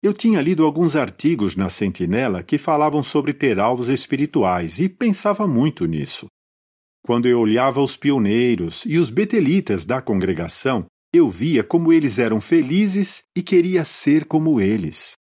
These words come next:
Mas eu nem era batizado. Então percebi logo que eu devia dedicar minha vida a Jeová.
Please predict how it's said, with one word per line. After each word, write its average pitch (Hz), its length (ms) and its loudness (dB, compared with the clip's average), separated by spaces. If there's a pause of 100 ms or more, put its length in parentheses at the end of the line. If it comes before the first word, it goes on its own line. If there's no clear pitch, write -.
(520)
Mas 139 360 -2
eu 165 120 6
nem 180 320 2
era 185 200 0
batizado. 175 720 -2 (760)
Então 208 320 2
percebi 175 520 2
logo 110 440 0
que 147 140 -2
eu 151 60 4
devia 147 360 0
dedicar 151 800 -2
minha 139 320 0
vida 131 400 -2
a 123 60 -2
Jeová. 113 500 -6